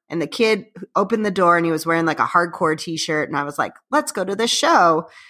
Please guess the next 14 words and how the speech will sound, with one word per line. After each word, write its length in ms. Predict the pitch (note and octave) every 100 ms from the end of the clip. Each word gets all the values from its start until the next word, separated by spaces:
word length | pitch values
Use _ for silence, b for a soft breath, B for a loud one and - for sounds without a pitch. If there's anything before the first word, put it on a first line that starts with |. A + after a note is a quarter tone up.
| B B -
And, 340 | F#3+ F3 E3+
um, 420 | E3+ E3 D#3+ E3 _
I 80 | E3+
met 300 | F3 D#3 A#3+
people 520 | - B3 F3 D3 C#3+ _
that 120 | F3
I've 140 | E3 D#3+
still 340 | - - F3
been 200 | F3+ G3
friends 320 | G3 E3+ G3+
with. 200 | F3 D#3
And 120 | E3 E3
it's 160 | D#3
been, 560 | - E3 D#3+ D#3 E3